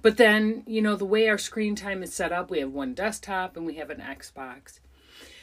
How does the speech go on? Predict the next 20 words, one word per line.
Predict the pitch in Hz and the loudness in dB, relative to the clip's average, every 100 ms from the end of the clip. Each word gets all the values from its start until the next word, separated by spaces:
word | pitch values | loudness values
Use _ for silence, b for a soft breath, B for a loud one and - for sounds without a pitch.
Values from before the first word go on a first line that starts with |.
| B - | B 2
So | 220 | 4
when | 208 202 | 6 4
I | 185 | 4
do | 208 | 4
allow | 190 190 180 | 6 6 6
other | 240 262 285 | 6 4 2
kids | - 196 165 - | 0 -4 -4 -6
to | - 160 | -10 -8
use | 147 143 143 | -6 -4 -2
it, | 165 - - | -4 -6 -8
it's | 196 - | -8 -8
kind | - 202 202 | -10 -6 -6
of | 190 | -4
like | 185 175 165 - | -2 -2 -4 -6
they're | 160 156 139 | -8 -6 -8
all | 151 156 160 - _ _ _ - | -6 -6 -8 -14 _ _ _ -8
in | 180 156 | -6 -4
there. | 113 - | -6 -10
So | - - 135 135 139 - - _ _ _ _ _ - | -12 -8 -6 -4 -6 -10 -16 _ _ _ _ _ -8
essentially, | 190 - 180 180 160 147 147 | -8 -4 -6 -4 -2 0 -2